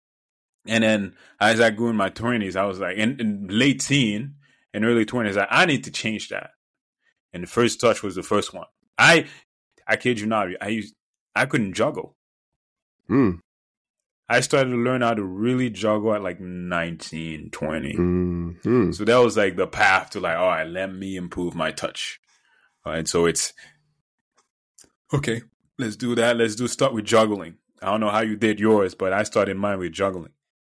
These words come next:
Speaker 1: Learn how to juggle the ball with my right.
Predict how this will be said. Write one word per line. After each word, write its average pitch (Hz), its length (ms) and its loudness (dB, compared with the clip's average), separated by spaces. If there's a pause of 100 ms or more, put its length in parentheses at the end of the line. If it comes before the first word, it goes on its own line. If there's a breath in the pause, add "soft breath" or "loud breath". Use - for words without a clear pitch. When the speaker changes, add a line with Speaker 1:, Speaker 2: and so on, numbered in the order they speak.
(220)
Speaker 1:
Learn 101 160 -2
how 98 80 4
to 95 120 0
juggle 95 320 0
the 90 60 -4
ball 87 400 -4 (200)
with 95 220 -8
my 95 220 -2
right. 92 300 0